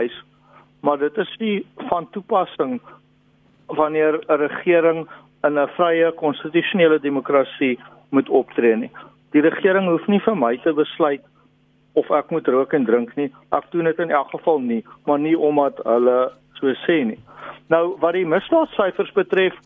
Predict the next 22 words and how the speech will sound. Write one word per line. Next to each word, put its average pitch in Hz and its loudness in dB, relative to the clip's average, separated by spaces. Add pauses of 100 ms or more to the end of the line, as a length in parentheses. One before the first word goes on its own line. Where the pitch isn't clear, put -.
(580)
ja, 196 4
ek's 185 -6
bly 190 2
die 285 -4
polisie 185 0 (200)
doen 160 0
dit 190 0
nou 175 2
kwartaalliks. 160 0
Dit 151 0
op 175 -10
sigself 165 -2
'n 165 -2
goeie 156 2
ding. 185 0 (120)
Dis 139 -2 (100)
jare 135 0
lank 139 -2
wat 139 -2
daarvoor 123 0
gevra 139 -4
word. 170 -4